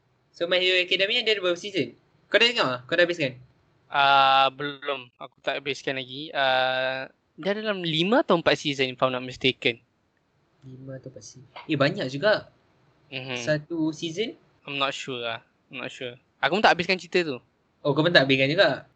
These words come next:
Speaker 1: <laughs> Macam mana kau expect aku boleh habiskan? <laughs>
Speaker 2: Well, mana dah tahu. Sebab ramai orang recommend for newbies. Tapi from, based from what I watch, uh, I would definitely recommend, uh, Death Note. For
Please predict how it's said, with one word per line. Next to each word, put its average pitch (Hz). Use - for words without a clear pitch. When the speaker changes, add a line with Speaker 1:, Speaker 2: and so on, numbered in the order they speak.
Speaker 1:
<laughs> -
Macam 160
mana 190
kau 151
expect 139
aku 139
boleh 143
habiskan? 151
<laughs> -
Speaker 2:
Well, 294
mana 170
dah 180
tahu. 180
Sebab 170
ramai 170
orang 185
recommend 135
for 131
newbies. 127
Tapi 190
from, 147
based 147
from 135
what 131
I 135
watch, 151
uh, 131
I 135
would 135
definitely 170
recommend, 135
uh, 123
Death 147
Note. 131
For 143